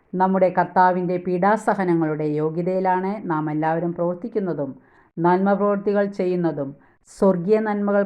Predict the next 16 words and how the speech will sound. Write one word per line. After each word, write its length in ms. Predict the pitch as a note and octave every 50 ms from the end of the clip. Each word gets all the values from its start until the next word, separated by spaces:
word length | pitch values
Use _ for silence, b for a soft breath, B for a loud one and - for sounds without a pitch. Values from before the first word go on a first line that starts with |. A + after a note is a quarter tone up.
| G3+ -
പ്രാപിക്കുന്നതും 720 | F#3+ F3 F3 E3 F3 F3 - F#3+ F3+ F3+ F3 F3 F3+ F3+ F3+ - - _ -
എന്നത് 380 | D#3+ D#3 D#3+ D#3 C#3+ D3 D3 D3 D3 D3 D3
ശരി 320 | - - E3 D#3 C#3+ D3 C#3+
തന്നെ. 300 | C#3+ C3+ B2+ B2+ C3 B2+ C#3 b b b b b b b -
എന്നാൽ 420 | F3 E3+ E3+ E3+ F3 F3 E3+ D#3 D3 C#3+ - _ _ _ _ _ _ _ _ - - - - - - - -
തിന്മയുമായി 720 | A3+ A3 A3 A3+ A#3 A#3+ B3 B3+ B3+ B3 A#3+ A#3 A3+ A3+ A3 A3+
പലപ്പോഴും 500 | G#3 F#3+ F#3+ F#3 G3 G3 G3 G3 G3 G3
സൗഹൃദം 560 | G3 G3 F3+ F#3 F#3 F#3 G3+ G3 G3+ G#3 G#3 -
കാണിക്കുകയോ 680 | G3+ F#3+ F#3 F#3+ F3 F3+ G3+ F#3 F3+ F#3 F3+ E3+ D#3 C#3+ - -
നിരന്തരം 600 | F3 D#3+ E3 E3+ E3+ F3+ F#3 F3+ G3 F#3+ G3+ G#3 G#3 -
അതിൽ 200 | E3+ F3 F3 F3+ F3+ F3
വീണുപോവുകയോ 840 | D#3+ E3+ F3 G3 G3+ A#3 A3 A3+ F#3 E3+ D#3+ D#3+ E3 E3 D#3+ E3 E3 D#3 -
ചെയ്യുന്ന 300 | - D3+ D3 D3 D3 D3+ D3
ഒരാൾക്ക് 540 | C#3+ C#3 C#3+ D3 C#3+ D3+ D3 D3+ - F3+ G3+ A3 G#3+ b b b b b b b b -
ദൈവരാജ്യത്തിന് 720 | D#3+ E3+ F3+ G3 A3 A3 A3+ G#3 G3 E3+ F3 E3 - D#3 D#3+
വേണ്ടി 320 | D#3+ D#3 D3+ C#3+ C#3 D3+